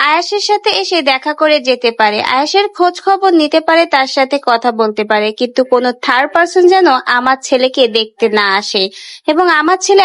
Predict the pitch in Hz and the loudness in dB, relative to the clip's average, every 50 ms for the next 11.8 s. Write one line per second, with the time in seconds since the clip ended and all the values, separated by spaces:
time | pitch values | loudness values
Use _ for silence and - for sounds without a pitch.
0 | 302 - 262 277 302 320 339 339 330 339 349 339 359 339 330 349 330 339 339 339 | 2 2 0 0 0 0 0 0 0 0 0 0 0 2 2 2 2 2 2 2
1 | - 339 339 320 269 233 254 254 247 262 277 269 285 311 302 330 285 233 220 220 | 2 2 2 2 2 2 2 2 2 2 0 0 0 -2 0 0 0 0 0 0
2 | 226 220 208 202 - - 202 202 202 202 202 - - - - - - 277 311 349 | 0 -2 -2 -2 -2 -2 -2 0 0 -2 -4 -6 -10 -14 -14 -6 -2 0 2 2
3 | 370 359 359 349 339 349 381 370 381 403 392 392 403 392 - 381 311 254 - 262 | 2 2 2 2 2 2 0 2 2 2 2 2 2 2 2 0 0 0 0 -2
4 | 269 277 269 269 277 302 302 302 - - 302 294 294 349 349 339 339 311 302 254 | -4 -4 -4 0 0 2 2 0 0 -2 -2 0 0 0 0 0 0 -2 -2 0
5 | 294 294 294 294 311 269 302 349 311 285 233 - - 202 208 208 - - 226 196 | 0 2 2 2 0 0 0 0 2 2 2 0 0 -2 -4 -4 -6 -6 -4 -4
6 | 185 - - - - - _ - 262 277 285 - 381 403 427 453 466 466 453 453 | -4 -4 -8 -14 -20 -10 _ -2 -2 0 2 4 4 4 4 4 4 2 0 2
7 | - 381 359 359 - 415 392 392 359 330 330 - 320 311 311 330 320 359 359 370 | 2 0 2 2 2 0 0 0 0 -2 0 0 0 0 0 0 2 0 0 0
8 | 370 - 392 381 370 349 392 392 370 285 277 302 - - - - - _ - 285 | 2 2 2 4 4 4 4 4 4 2 0 0 -4 -6 -14 -20 -20 _ -2 -2
9 | 285 285 339 359 359 370 392 381 359 294 294 302 294 - 247 254 - - 302 - | -2 0 0 0 2 2 4 4 4 4 4 2 0 -2 -4 -2 -2 -4 -2 0
10 | 294 277 262 262 247 233 226 226 214 220 226 240 262 277 285 370 403 403 - 453 | 2 2 4 4 2 2 0 0 -2 -2 -2 0 -2 0 0 -2 -2 0 0 2
11 | 440 440 392 349 311 311 330 311 370 359 349 339 330 - 349 | 2 4 2 2 0 0 0 0 2 2 2 2 2 2 0